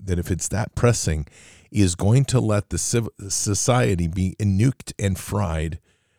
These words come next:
by a nuclear blast and do nothing to pre-warn them other than a last-minute, "Mer,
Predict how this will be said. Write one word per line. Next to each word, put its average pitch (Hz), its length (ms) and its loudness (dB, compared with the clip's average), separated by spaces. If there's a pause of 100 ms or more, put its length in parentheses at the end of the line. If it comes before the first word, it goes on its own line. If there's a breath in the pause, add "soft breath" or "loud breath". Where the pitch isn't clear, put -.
(220)
by 95 160 2
a 98 80 4
nuclear 110 420 2
blast 85 640 0
and 95 200 2
do 95 160 2
nothing 117 420 2
to - 120 -4
pre-warn 98 600 2
them 73 240 -4
other 95 220 0
than 90 160 0
a 85 60 0
last-minute, 92 640 0
"Mer, 359 420 -2